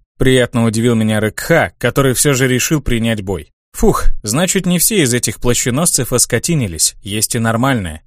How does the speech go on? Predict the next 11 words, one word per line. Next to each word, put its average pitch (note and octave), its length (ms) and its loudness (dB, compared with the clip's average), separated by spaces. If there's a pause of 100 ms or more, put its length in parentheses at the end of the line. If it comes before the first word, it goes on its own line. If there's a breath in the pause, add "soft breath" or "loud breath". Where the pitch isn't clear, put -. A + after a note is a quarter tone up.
(120)
Раз B2 320 0
решили C#3 360 0
дать B2 280 0
бой B2+ 320 2
вместо A2+ 340 0
того, C3 240 2
чтобы A2 300 -2
бросить A#2+ 420 0
нас A2+ 160 0
как - 220 -4
приманку, C3+ 500 0